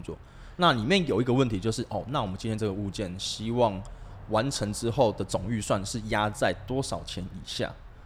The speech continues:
那我们就会提供建议说，哦，那我们今天这个预算它能做的内容会有包括到哪一些？对，那当然无关乎就是还会有新成屋旧翻新，这种当然价格就会有一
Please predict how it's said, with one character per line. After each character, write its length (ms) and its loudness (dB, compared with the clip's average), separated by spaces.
那 140 4
我 60 4
们 120 -4
就 100 -2
会 160 4
提 200 -4
供 180 -2
建 180 -4
议 60 -4
说， 180 -6
哦， 200 -2
那 140 2
我 60 0
们 120 -4
今 200 -4
天 220 -4
这 120 -4
个 60 -2
预 140 -2
算 200 0
它 260 4
能 300 0
做 300 0
的 360 0
内 220 0
容 180 -2
会 220 -2
有 180 -6
包 100 -2
括 220 -4
到 160 -4
哪 200 -10
一 60 -8
些？ 320 -8
对， 120 2
那 120 4
当 160 6
然 100 4
无 140 -4
关 200 0
乎 140 0
就 140 -2
是 160 -4
还 180 -2
会 160 0
有 80 0
新 220 -6
成 180 -6
屋 200 -4
旧 240 0
翻 260 -2
新， 340 -2
这 100 6
种 160 2
当 140 4
然 140 2
价 180 0
格 180 -6
就 140 -4
会 200 -2
有 160 -6
一 80 -6